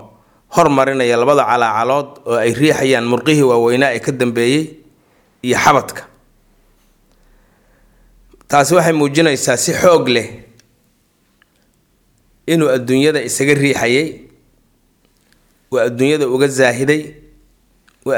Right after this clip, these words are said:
adduunyada faraha uga qaaday. Marka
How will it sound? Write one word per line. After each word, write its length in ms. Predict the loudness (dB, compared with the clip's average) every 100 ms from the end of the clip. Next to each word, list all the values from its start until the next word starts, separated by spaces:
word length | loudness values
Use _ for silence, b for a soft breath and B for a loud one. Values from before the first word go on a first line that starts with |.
| -2
adduunyada 400 | -2 0 0 -2
faraha 300 | -2 -2 0 -2
uga 140 | -4
qaaday. 340 | -4 -4 -6 -14 -20 _ _ _ _ _ _ _ _ _ _ _ _ _ _ _ _ _ _ _ _ _ _ _ _ _ _ _ _ _ _ _ -12
Marka 500 | -2 -2 -2 -6